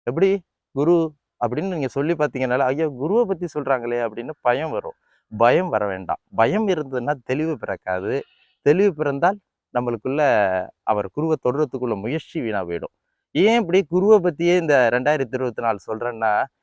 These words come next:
எங்க பார்த்தாலும் அமைதியின்மையாக இருக்கிறது. பாத்தீங்கன்னா, ஒரு சின்ன விஷயங்கள், ஏன்னா இன்னைக்கு டேட்டாவை நிறைய கலெக்ட் பண்ணிட்டோம். நம்ம தகவல்களை மனுஷனுக்குள்ள நிறைய ஓட விட்டுட்டோம்.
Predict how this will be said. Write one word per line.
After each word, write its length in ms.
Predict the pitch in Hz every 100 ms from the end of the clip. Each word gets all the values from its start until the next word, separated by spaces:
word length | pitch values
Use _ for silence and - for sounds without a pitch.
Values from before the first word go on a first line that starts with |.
| _ -
எங்க 460 | 127 160 180 202
பார்த்தாலும் 600 | 175 170 135 151 143 180
அமைதியின்மையாக 760 | 135 123 147 147 123 107 98 -
இருக்கிறது. 640 | 123 101 90 82 90 107 113 _ _ _ _ _
பாத்தீங்கன்னா, 600 | 127 127 127 117 127 113 123
ஒரு 140 | - 113
சின்ன 480 | - 165 185 208 190
விஷயங்கள், 520 | 147 - 185 170 104
ஏன்னா 340 | 110 147 147
இன்னைக்கு 360 | 147 120 117 104 113
டேட்டாவை 500 | 143 190 185 190 170
நிறைய 480 | 156 127 143 180 202
கலெக்ட் 260 | 151 147 -
பண்ணிட்டோம். 360 | 127 92 - - _ _ _ -
நம்ம 240 | 104 107
தகவல்களை 840 | 110 123 156 208 180 123 117 135 147 135
மனுஷனுக்குள்ள 560 | 135 143 160 117 120
நிறைய 540 | 147 123 135 170 190 151
ஓட 180 | 131
விட்டுட்டோம். 400 | 113 101 90 117